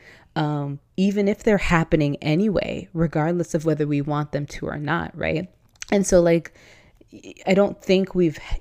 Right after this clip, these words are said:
even had a moment where we've collectively been like, "Yo, it's really crazy that the world as we know it, in terms of the amount of water, food,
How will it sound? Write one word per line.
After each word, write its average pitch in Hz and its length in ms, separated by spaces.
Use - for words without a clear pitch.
even 170 300
had 170 520
a 160 80
moment 156 480
where 156 120
we've 156 260
collectively 160 720
been 151 240
like, 143 220
"Yo, 151 600
it's - 320
really 165 840
crazy 240 1120
that 156 480
the 151 460
world 156 960
as 196 260
we 262 200
know 226 320
it, 165 180
in 170 180
terms 165 360
of 160 240
the 170 100
amount 165 280
of 147 120
water, 175 680
food, 185 760